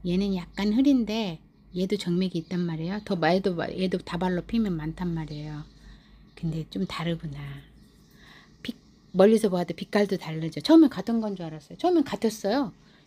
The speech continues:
요 밑에 있는 거는 거의 보라색이야. 음. 지엠 다루나. 그리고 얘는 디에스 사팔팔 크리스탈 레이스. 음, 좋습니다.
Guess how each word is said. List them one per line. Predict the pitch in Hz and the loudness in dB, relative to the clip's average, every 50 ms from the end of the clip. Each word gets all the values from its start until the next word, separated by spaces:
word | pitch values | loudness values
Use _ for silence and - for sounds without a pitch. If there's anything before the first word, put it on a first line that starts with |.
| - | 2
요 | 220 233 | 4 4
밑에 | 220 254 247 - 302 | 4 4 6 8 10
있는 | 302 277 277 269 247 | 10 10 10 8 6
거는 | 233 247 269 285 254 185 180 - | 4 4 4 4 2 0 -2 -2
거의 | - 240 254 269 247 | 2 4 4 4 4
보라색이야. | - 233 214 226 220 - 214 185 - 233 247 220 160 139 - _ _ _ _ _ _ _ _ _ _ _ _ _ _ _ _ _ _ _ - | 4 2 0 0 0 -2 -6 -6 -4 -4 -4 -4 -6 -10 -14 _ _ _ _ _ _ _ _ _ _ _ _ _ _ _ _ _ _ _ -2
음. | 208 190 180 151 143 - - _ _ _ _ - - - - - - _ _ _ | 0 0 0 0 -2 -6 -12 _ _ _ _ -20 -20 -20 -20 -20 -20 _ _ _
지엠 | - - - 214 208 208 208 208 208 208 214 226 262 294 311 330 339 339 330 330 320 | -8 -4 -2 0 2 2 2 2 2 2 2 4 6 6 6 8 8 6 4 4 2
다루나. | - - 202 185 180 175 160 147 143 139 143 - _ _ - - - - _ _ _ _ _ _ _ - | 0 -4 -4 -2 -2 -2 -4 -6 -8 -12 -16 -20 _ _ -20 -20 -20 -20 _ _ _ _ _ _ _ -14
그리고 | - 175 170 170 175 180 170 - 208 240 285 330 330 - - | -10 -6 -6 -4 -4 -4 -2 0 2 2 2 2 0 -2 -2
얘는 | 180 180 180 180 208 254 294 320 392 - - _ _ _ _ | -2 0 0 0 2 4 4 4 2 0 -6 _ _ _ _
디에스 | - - 202 196 190 185 - - 190 | -6 -2 0 0 0 0 -4 -6 -8
사팔팔 | 190 - 226 226 - - 226 208 208 - - 247 262 269 277 277 | -8 -8 -10 -10 -8 -6 -6 -6 -6 -6 -4 -2 0 0 -2 -2
크리스탈 | - - 285 294 277 277 - - 254 254 247 247 247 233 - _ | 0 2 2 2 2 0 -2 -4 -2 -2 -2 -2 -4 -6 -10 _
레이스. | - 170 175 175 170 160 - - - - - 131 143 - _ _ _ _ _ _ - - _ _ _ _ _ _ _ _ - | -2 0 2 2 0 -2 -4 -6 -6 -8 -10 -12 -14 -16 _ _ _ _ _ _ -20 -20 _ _ _ _ _ _ _ _ -10
음, | 160 151 143 139 139 - | -8 -6 -6 -8 -8 -10
좋습니다. | - - 175 - - 190 180 165 160 147 - 147 | -12 -10 -10 -6 -4 -2 -2 -2 -4 -6 -10 -16